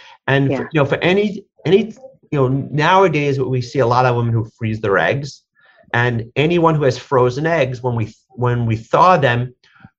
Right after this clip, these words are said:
Speaker 1: icsi, you know, we always do icsi to fertilize them. They don't undergo the standard insemination because,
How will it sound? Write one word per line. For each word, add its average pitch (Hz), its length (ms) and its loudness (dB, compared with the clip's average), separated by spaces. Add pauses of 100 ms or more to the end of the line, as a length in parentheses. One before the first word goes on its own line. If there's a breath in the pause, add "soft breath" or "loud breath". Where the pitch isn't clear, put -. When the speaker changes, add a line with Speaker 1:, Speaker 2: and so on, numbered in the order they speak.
(640)
Speaker 1:
icsi, 151 520 0
you - 280 -8
know, 135 80 6
we 135 120 6
always 143 200 4
do 135 140 0
icsi 110 600 -2 (280)
to 110 80 -4
fertilize 98 420 0
them. 95 100 -8
They 120 100 2
don't 127 160 4
undergo 117 240 0
the 107 100 -4
standard 104 320 -4
insemination 107 920 -2 (380 soft breath)
because, 117 560 0